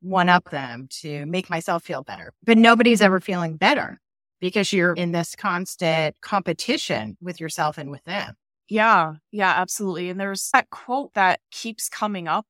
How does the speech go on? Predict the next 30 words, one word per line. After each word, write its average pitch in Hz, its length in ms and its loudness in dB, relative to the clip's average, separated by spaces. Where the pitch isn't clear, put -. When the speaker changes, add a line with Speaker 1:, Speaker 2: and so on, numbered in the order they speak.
Speaker 2:
over 196 300 0
and 190 100 4
over 190 480 0
the 185 160 -4
series 240 600 -4
that 185 260 4
says 190 200 -2
something 190 320 -6
like, 170 280 0
"I 175 280 2
continue 226 460 -8
to 190 140 -4
fade 185 260 -2
away. 175 480 -2
I'm 170 160 -4
just 170 240 -10
a 175 60 -10
snake 175 360 -12
eating 175 240 -10
its 156 180 -12
own 160 300 -8
tail." 180 500 -2
Something, 190 320 -8
I'm 185 120 -6
totally 190 340 -6
butchering 170 460 -10
that, 175 200 -8
but 151 100 -14
it's - 180 -14
something 180 520 -10